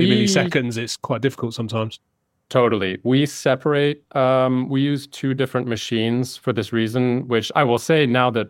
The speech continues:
Speaker 1: s-, in the years between with Apple Silicon and stuff, it's getting less and less necessary. Um, but at the time,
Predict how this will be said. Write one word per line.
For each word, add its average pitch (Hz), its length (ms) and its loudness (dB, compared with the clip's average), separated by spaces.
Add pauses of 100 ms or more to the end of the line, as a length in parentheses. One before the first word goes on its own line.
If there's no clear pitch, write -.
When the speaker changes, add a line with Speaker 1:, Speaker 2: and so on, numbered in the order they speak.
(160)
Speaker 1:
s-, - 160 -16
in 135 260 2
the 120 80 4
years 120 360 0
between 104 400 -4
with 95 120 -4
Apple 101 260 0
Silicon 98 460 -4
and 92 120 -6
stuff, - 240 -6
it's - 280 -10
getting 98 240 -2
less 101 240 -4
and 98 80 -4
less 92 180 -6
necessary. 90 720 -6
Um, 95 260 -2
but 101 140 -2
at 101 80 -10
the 101 60 -8
time, 107 580 0